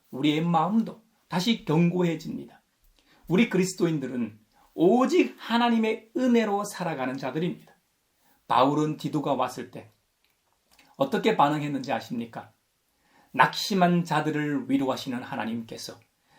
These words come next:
낙심한 자들을 위로하시는 하나님께서 디도를 보내셔서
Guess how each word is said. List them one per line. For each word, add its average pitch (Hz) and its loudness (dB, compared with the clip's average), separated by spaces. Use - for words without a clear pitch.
낙심한 208 2
자들을 208 2
위로하시는 165 2
하나님께서 127 -8
디도를 123 -4
보내셔서 117 -6